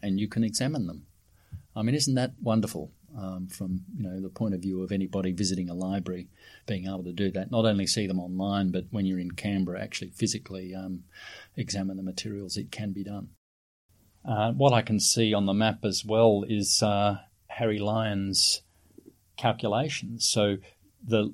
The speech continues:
the leg or the hop from Oakland, um,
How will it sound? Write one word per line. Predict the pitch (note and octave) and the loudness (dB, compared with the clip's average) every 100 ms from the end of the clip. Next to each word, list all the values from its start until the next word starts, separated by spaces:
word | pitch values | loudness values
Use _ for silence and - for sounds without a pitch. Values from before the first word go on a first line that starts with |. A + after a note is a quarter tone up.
| - | -4
the | A#2 | 4
leg | A2 C3 D#3+ B2 | 8 10 10 10
or | G2+ | 8
the | F#2 | 8
hop | - C3 C3 | 10 8 8
from | - - A2 G2 F#2+ F#2 - | 0 0 2 4 2 -2 0
Oakland, | A2+ A#2 A#2+ G#2 F#2+ F#2 - - G#2 | 2 2 0 -2 -2 -6 -16 -18 -12
um, | F#2+ F#2 F#2 | -8 -6 -6